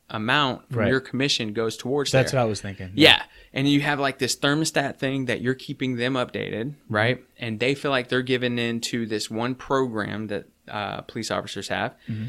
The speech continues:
Speaker 1: And the cool thing is, for everyone that year in that twelve-month period that has bought or sold with you,
Speaker 2: Mm-hmm.
Speaker 1: they all go into another drawing. That's
Speaker 2: The
Speaker 1: even a bigger
Speaker 2: bigger
Speaker 1: event.
Speaker 2: drawing, yeah.
Speaker 1: Yep. Or, or, like, for example, the one that we're gonna run is, um, Dancing with the Stars. So
Speaker 2: Okay.
Speaker 1: they get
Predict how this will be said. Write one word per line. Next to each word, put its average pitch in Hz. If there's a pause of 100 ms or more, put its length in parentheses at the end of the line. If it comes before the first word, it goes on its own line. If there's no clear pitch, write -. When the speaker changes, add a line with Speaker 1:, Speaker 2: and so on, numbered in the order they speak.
(300)
Speaker 1:
And 107
the 107
cool 202
thing 123
is, 110
for -
everyone 139
that 113
year 120
in 147
that -
twelve-month 120
period 127
that 113
has 107
bought 117
or 113
sold 120
with 120
you, 123 (100)
Speaker 2:
Mm-hmm. 113 (120)
Speaker 1:
they 127
all 123
go 113
into 110
another 131
drawing. 104 (1040)
That's 117
Speaker 2:
The 143
Speaker 1:
even 127
a 110
bigger 139
Speaker 2:
bigger 120
Speaker 1:
event. 110
Speaker 2:
drawing, 98
yeah. 92
Speaker 1:
Yep. 123 (120)
Or, 123
or, 117 (180)
like, 113
for 123
example, 113
the 110
one 110
that 107
we're 123
gonna 127
run 104
is, 101
um, 95
Dancing 110
with 95
the 85
Stars. -
So 113
Speaker 2:
Okay. 110
Speaker 1:
they 120
get 113